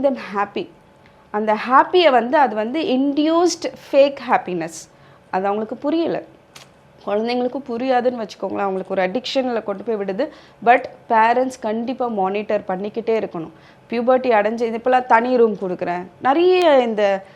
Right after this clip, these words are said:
ஸ்-, கல்ச்சர் வருதுல்ல, தனி ரூம் கொடுத்துறது, தனியா சிஸ்டம் கொடுக்குறது,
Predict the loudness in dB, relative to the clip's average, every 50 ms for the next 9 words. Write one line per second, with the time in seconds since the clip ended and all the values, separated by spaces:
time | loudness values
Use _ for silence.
0 | -20 -20 _ _ _ -12 -10 -8 2 6 6 6 6 6 4 6 6 6 6 4
1 | 0 0 -2 -2 0 0 0 2 2 2 2 4 2 0 2 2 2 2 0 -2
2 | -4 -4 -2 -2 -2 0 0 -2 -2 -2 -4 0 2 2 2 2 2 0 -2 -2
3 | -4 -4 -10 -12 -8 -8 -8 -6 -6 -8 -8 -10 -8 -8 -6 -6 -6 -4 -4 -4
4 | -4